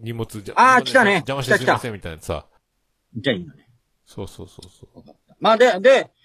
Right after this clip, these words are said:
Speaker 2: まあ、野球鳥ってああいうこう、福岡のね、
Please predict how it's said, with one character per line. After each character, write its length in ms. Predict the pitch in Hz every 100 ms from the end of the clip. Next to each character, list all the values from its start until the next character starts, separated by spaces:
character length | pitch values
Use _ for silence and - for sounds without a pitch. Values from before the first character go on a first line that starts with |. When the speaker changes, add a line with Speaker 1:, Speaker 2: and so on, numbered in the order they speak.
| _
Speaker 2:
ま 120 | 208 202
あ、 20 |
野 180 | 165 156
球 200 | 170 147
鳥 260 | 127 110
っ 20 |
て 100 | 101
あ 100 | 110
あ 40 | 117
い 80 | 117
う 120 | 113
こ 320 | - 117 110
う、 20 | 104
福 240 | - 120
岡 240 | 107 107
の 380 | 101 95 87 82 _ -
ね、 380 | 175 165 117